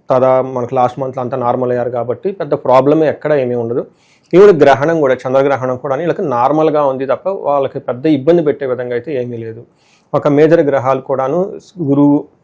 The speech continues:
తర్వాత లేదంటే శని, ఇవి పెద్ద గ్రహాలు కాబట్టి వీళ్ళకి కొంచెం యావరేజ్గా ఉన్నాయి. అంటే ఓవరాల్గా కనుక చూసుకుంటే వీళ్ళకి ఒక యావరేజ్గా, నార్మల్గా, తటస్థంగా ఉంటుంది. ఎక్కడైతే వీళ్ళకి చెడు జరగాలి అని అనుకుంటే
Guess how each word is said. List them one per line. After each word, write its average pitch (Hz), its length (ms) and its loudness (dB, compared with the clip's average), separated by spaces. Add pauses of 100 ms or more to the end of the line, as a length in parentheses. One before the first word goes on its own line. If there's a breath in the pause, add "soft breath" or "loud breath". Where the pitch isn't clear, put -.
(100)
తర్వాత 127 260 0
లేదంటే 127 460 -2
శని, 147 420 -4
ఇవి 139 80 -2
పెద్ద 120 240 -4
గ్రహాలు 127 340 0
కాబట్టి 127 420 -10
వీళ్ళకి 190 220 -4
కొంచెం 185 360 -4
యావరేజ్గా 139 580 4
ఉన్నాయి. 120 240 -10 (300 soft breath)
అంటే 170 100 4
ఓవరాల్గా 160 520 4
కనుక 127 160 -4
చూసుకుంటే 123 440 -12
వీళ్ళకి 208 180 -2
ఒక 180 120 0
యావరేజ్గా, 127 640 2 (120)
నార్మల్గా, 127 720 -2 (100)
తటస్థంగా 127 540 -4
ఉంటుంది. 120 360 -12 (3500 soft breath)
ఎక్కడైతే 180 340 6
వీళ్ళకి 170 380 2 (600)
చెడు 190 140 8
జరగాలి 139 380 4
అని 151 140 -2
అనుకుంటే 143 540 -2